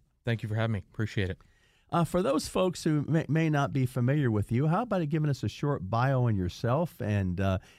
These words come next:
Speaker 2: how you got into the auto repair industry and the genesis of Joe's Automotive itself?
Speaker 1: Sure. Um, well, uh, <laughs> I've been in Woodstock since nineteen ninety when we moved here, grew up there, and, uh,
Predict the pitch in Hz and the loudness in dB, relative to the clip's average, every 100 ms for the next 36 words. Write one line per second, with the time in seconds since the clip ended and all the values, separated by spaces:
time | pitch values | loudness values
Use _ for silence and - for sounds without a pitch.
0 | _ _ 117 127 127 127 127 127 117 107 | _ _ 2 2 2 2 2 2 2 2
1 | 98 113 127 107 92 143 147 147 139 147 | 2 2 2 2 0 0 0 2 0 0
2 | 135 - 160 185 180 123 139 127 120 113 | -2 -4 -2 0 0 0 0 0 0 -2
3 | 151 175 143 127 - 110 104 117 139 127 | -2 -2 -4 -6 -6 -6 -2 -2 0 0
4 | 135 131 123 143 143 131 - 160 139 - | -2 0 0 0 -2 -4 -6 -4 -4 -4
5 | - - - 147 113 - 131 123 113 107 | -10 -18 -4 -2 -2 -2 -2 0 0 0
6 | 117 127 139 - 117 110 101 - _ - | 0 0 0 -2 0 0 -2 -10 _ -16
7 | - - 123 120 123 113 110 107 104 127 | -8 -2 -2 0 0 2 0 0 0 0
8 | 127 120 110 - 113 - 113 110 107 101 | 0 -2 -4 -4 -6 -4 -4 -4 -4 -2
9 | 104 104 95 92 92 95 95 98 92 101 | -2 -2 -4 -6 -4 -4 -4 -4 -4 0
10 | 95 95 95 90 104 - - - _ - | 0 0 0 0 0 -4 -20 -20 _ -4
11 | 101 95 95 90 92 90 90 | 0 2 2 2 2 2 0